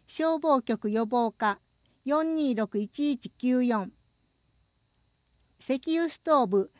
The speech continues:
石油ファンヒーターの安全チェックを行い、正しく使いましょう。ほこりが溜まっていませんか？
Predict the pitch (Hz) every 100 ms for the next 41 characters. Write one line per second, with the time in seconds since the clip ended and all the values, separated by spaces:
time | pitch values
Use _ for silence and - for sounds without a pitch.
0 | _ - 277 302 320 311 277 277 294 320
1 | 277 - 220 202 202 202 - 269 311 320
2 | 330 311 339 320 - 226 202 - 214 208
3 | 202 226 247 330 370 - 208 - - 277
4 | 277 277 277 - 220 175 - _ _ _
5 | _ _ _ _ _ _ _ _ - 277
6 | 311 302 294 277 262 285 - 277 269 285
7 | - 247 180 220 254